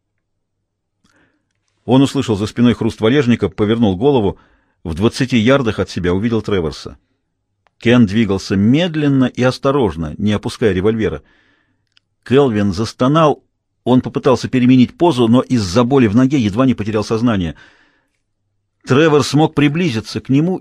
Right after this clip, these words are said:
и застрелить, как бешеную собаку. Келвин был не в силах навести оружие на Кена. «Чего тянуть?» — подумал Дэйв. Кит нашла способ уйти.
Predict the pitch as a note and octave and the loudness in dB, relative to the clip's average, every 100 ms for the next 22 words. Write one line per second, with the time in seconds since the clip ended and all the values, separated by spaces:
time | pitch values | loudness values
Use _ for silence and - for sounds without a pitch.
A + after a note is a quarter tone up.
0 | - B2+ B2 C3 D3 D3 F#3+ A#3+ - - | -2 0 0 -2 -2 -2 0 -4 -6 -16
1 | - _ _ - D#3 C#3+ G#2 F#3 E3+ D#3+ | -20 _ _ -6 -4 -4 -2 -2 0 -4
2 | D#3 D#3 C3+ G2+ E2 - _ _ _ _ | -2 -4 -4 -4 -8 -20 _ _ _ _
3 | D3 E3 D3+ C3+ C#3+ D3 D#3+ - A#2+ F2+ | 0 0 2 0 0 0 -2 -6 -4 -4
4 | D#2+ G2 G2 - G2+ C3+ G#2 G2 A2 G#2+ | -4 -6 -4 -4 -2 -2 -4 -4 -4 -4
5 | E2 - _ _ _ _ _ _ _ - | -4 -8 _ _ _ _ _ _ _ -10
6 | - D#3 - D3 C#3 C3+ - - - B2 | -8 -8 -8 -6 -6 -6 -12 -10 -4 0
7 | B2 A#2 A#2 A2 - _ _ _ _ _ | 2 2 -2 -4 -8 _ _ _ _ _
8 | _ _ _ _ D#3+ F3 F#2 D#2+ A2+ C#3 | _ _ _ _ -8 -6 -6 -4 -4 -4
9 | - C3+ A2+ B2 A#2 - A2 | -4 -8 -8 -8 -8 -8 -14